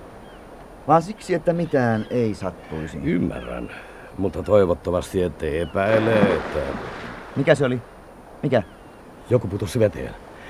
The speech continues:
Speaker 2: Heittäkää minulle pelastusrengas ja pysäyttäkää laiva.
Speaker 1: Majuri Marras, mitä te aiotte? Meressä on haikaloja.
Speaker 2: Kuuluvat pelkäävän suomalaisia kirosanoja. Katsotaan, pitääkö paikkansa. Näkemiin!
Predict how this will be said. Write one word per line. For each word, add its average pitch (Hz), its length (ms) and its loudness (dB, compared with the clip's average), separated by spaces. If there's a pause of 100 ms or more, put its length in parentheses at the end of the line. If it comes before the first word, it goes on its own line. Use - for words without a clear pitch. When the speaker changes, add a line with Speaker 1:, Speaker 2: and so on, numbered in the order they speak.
(180)
Speaker 2:
Heittäkää 196 340 8
minulle 185 220 10
pelastusrengas 220 760 6
ja 185 80 6
pysäyttäkää 175 680 6
laiva. 180 240 8
Speaker 1:
Majuri 196 260 8
Marras, 196 320 8
mitä 220 180 6
te 160 80 6
aiotte? 170 460 8 (440)
Meressä 240 340 10
on 202 60 8
haikaloja. 196 560 8
Speaker 2:
Kuuluvat 247 520 0
pelkäävän 226 580 2
suomalaisia 220 760 4
kirosanoja. 185 720 0
Katsotaan, 202 500 2
pitääkö 196 360 0
paikkansa. 170 600 2
Näkemiin! 240 720 6